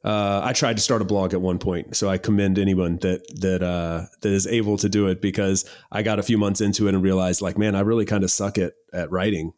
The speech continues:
And <laughs> this, i-, if I don't, if the output isn't horrible, which, you know, most of us are really harsh critics of our writing, so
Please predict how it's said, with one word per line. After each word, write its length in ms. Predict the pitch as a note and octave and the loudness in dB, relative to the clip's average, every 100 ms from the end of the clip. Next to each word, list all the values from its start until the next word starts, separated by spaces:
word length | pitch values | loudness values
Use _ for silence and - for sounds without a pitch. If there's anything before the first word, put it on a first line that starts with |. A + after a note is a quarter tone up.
| - | -4
And 260 | F#2+ F2+ | -2 0
<laughs> 140 | A2 A#2 | 0 0
this, 200 | C3 - - D#3 | -2 -4 -6 -2
i-, 20 | A#2 | 0
if 280 | A#2+ B2+ | 0 0
I 100 | B2+ | 0
don't, 240 | G#2 C3 C3+ | 2 0 0
if 140 | A#2 | 0
the 140 | A#2 B2 | -2 -2
output 360 | B2+ C#3 C3+ | 0 2 2
isn't 340 | B2+ C3 B2 G2 | 2 2 0 0
horrible, 480 | A#2 G#2+ G2+ A2 | 2 2 2 2
which, 260 | A2 G2 - | 2 0 0
you 100 | A2 | 2
know, 240 | G2+ G2 - | 2 0 0
most 260 | G#2 A2 - | 0 2 0
of 60 | |
us 160 | G#2+ G#2 | 0 0
are 60 | G2+ | 2
really 200 | G2+ G2 | 2 2
harsh 240 | G#2 - | 0 -2
critics 320 | - G#2 - | -2 -2 -2
of 80 | F#2+ | 0
our 120 | F#2+ | 2
writing, 340 | F#2+ F#2+ F#2+ F2+ | 2 2 2 0
so 280 | F#2+ F#2 | 0 -2